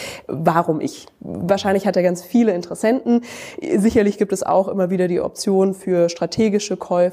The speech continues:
oder anders geartet, dass der Kaufpreis deutlich höher ist als das, was ich realistisch bieten kann. Und dementsprechend liegt es natürlich an mir, deutlich zu machen,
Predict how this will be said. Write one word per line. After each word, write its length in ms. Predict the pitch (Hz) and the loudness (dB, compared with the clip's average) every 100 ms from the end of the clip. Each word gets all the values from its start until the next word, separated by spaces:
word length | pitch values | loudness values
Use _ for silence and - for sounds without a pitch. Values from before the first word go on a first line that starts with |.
| 180 | 2
oder 420 | 175 170 170 170 | 2 2 0 0
anders 340 | 190 202 190 | 0 0 0
geartet, 580 | 196 - 175 175 185 190 - - - | -4 -4 -2 0 -2 -4 -6 -18 -12
dass 280 | - 190 190 | -4 0 0
der 100 | 175 | 0
Kaufpreis 480 | - 202 - 165 170 | 0 -2 0 -2 0
deutlich 360 | 170 165 - | -2 -2 -2
höher 260 | 208 214 180 | 2 6 4
ist 240 | 190 - | 2 -2
als 140 | 180 - | -6 -4
das, 160 | 180 | -2
was 120 | 175 | -2
ich 260 | 175 175 - | -2 -6 -4
realistisch 720 | - - 185 175 180 - - | -2 0 2 0 -2 -8 -2
bieten 280 | 240 240 165 | 0 0 -4
kann. 280 | - 175 226 - - - | 0 0 0 -4 -14 -2
Und 260 | 196 190 - 180 | 0 2 0 2
dementsprechend 480 | 196 190 - 185 185 | 2 2 0 0 -2
liegt 140 | 190 | -2
es 100 | 180 | -2
natürlich 440 | 175 175 180 175 - | -2 -2 -2 0 0
an 100 | 175 | 2
mir, 200 | 190 180 | 4 4
deutlich 340 | 165 165 165 | 2 0 -6
zu 100 | - | -6
machen, 440 | 160 165 196 190 | -6 0 0 0